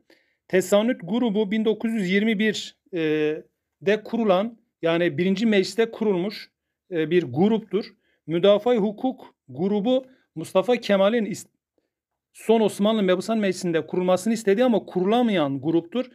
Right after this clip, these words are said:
E, bunun yerine buraya giden mü-, e, kişiler müdafaa-i hukuk değil de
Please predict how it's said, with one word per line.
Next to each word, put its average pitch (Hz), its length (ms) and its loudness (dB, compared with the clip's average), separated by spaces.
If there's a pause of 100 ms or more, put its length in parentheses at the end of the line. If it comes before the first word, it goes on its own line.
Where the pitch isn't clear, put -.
(380)
E, 135 140 -6
bunun 220 220 4
yerine 208 540 0 (260)
buraya 214 420 0
giden 190 340 -2
mü-, 180 380 -4
e, 156 360 0
kişiler 208 580 0 (540)
müdafaa-i 180 400 2
hukuk 202 300 -2
değil 247 180 -2
de 147 220 0